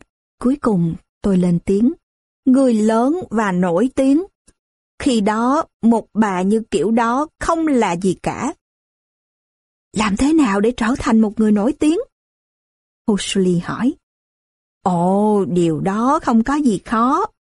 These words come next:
Tôi đáp. Cậu chỉ cần làm điều gì mà chưa có ai khác làm được trước đó. Hay là điều gì đó đã được làm từ trước, nhưng với cách thức mới.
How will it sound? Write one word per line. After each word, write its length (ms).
Tôi 160
đáp. 220
Cậu 120
chỉ 280
cần 240
làm 320
điều 240
gì 260
mà 240
chưa 180
có 140
ai 220
khác 360
làm 220
được 220
trước 220
đó. 300
Hay 220
là 420
điều 300
gì 200
đó 500
đã 180
được 240
làm 280
từ 380
trước, 260
nhưng 400
với 160
cách 240
thức 220
mới. 380